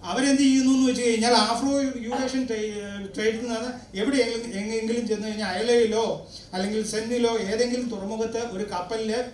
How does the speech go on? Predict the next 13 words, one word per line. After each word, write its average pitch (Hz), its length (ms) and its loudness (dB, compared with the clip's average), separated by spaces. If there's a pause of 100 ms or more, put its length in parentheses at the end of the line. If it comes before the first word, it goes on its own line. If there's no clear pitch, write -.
(720)
ഒരു 220 100 -2
കുപ്പായവും 226 680 -4 (260)
ഒരു 214 260 -6
വടിയും 196 580 -6
ഒരു 190 160 -8
മുടിയും, 180 500 -10 (380)
വടി 175 160 -10
മുടി 214 200 -8
എന്നൊക്കെ 220 240 0
നിങ്ങൾക്ക് 220 220 -2
അറിയാലോ, 220 340 2 (380)
വടിയും 247 360 -2
മുടിയും 226 520 -8